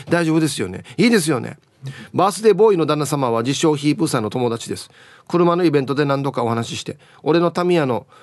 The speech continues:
えー、偽物、平のステッカーもあげたから友達と言っても、あ、はいはい、思い出した。ヒープーさん誰か分かった？シャンパンの二七の主だよ。友達でしょ。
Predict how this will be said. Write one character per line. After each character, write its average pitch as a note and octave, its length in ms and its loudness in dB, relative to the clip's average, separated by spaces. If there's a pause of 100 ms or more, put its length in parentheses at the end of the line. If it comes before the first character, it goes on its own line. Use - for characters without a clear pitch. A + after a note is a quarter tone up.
(220)
え C3 560 2
ー、 - 0 -
偽 D3+ 200 0
物、 C#3 280 0
平 F3 300 0
の B2+ 80 -2
ス - 80 -8
テ D3+ 80 -2
ッ - 100 -6
カ C3 140 -2
ー - 20 0
も B2+ 100 0
あ C3+ 60 -2
げ C#3 80 -4
た C3+ 100 -4
か A2+ 80 -2
ら A#2 80 -4
友 C#3 180 -2
達 C3+ 200 -2
と B2+ 80 -2
言 A2+ 40 -4
っ - 40 -6
て - 60 -10
も、 - 80 -14
あ、 - 160 0 (260)
は F#4 240 2
い E4 80 2
は C4+ 180 2
い、 G#3+ 40 0
思 A3+ 140 2
い B3 60 6
出 A#3+ 60 4
し - 80 -2
た。 D#3+ 220 0 (720)
ヒ A#3+ 100 0
ー C4+ 40 4
プ C#4+ 60 2
ー - 20 2
さ A3+ 100 2
ん - 20 -2
誰 B3+ 160 4
か A#3 60 2
分 A3+ 80 4
か G#3 80 0
っ - 60 -10
た？ G#3 280 -2 (380)
シ - 120 -2
ャ A3+ 40 2
ン A3+ 100 -2
パ A3+ 120 0
ン A3+ 80 -2
の A#3+ 160 4
二 A3 180 2
七 G#3+ 240 4
の A3+ 120 4
主 F#3 280 2
だ F3 80 6
よ。 D3+ 120 2
友 G3 200 2
達 F#3 160 0
で F3 60 4
し D3 100 0
ょ。 G2 120 -2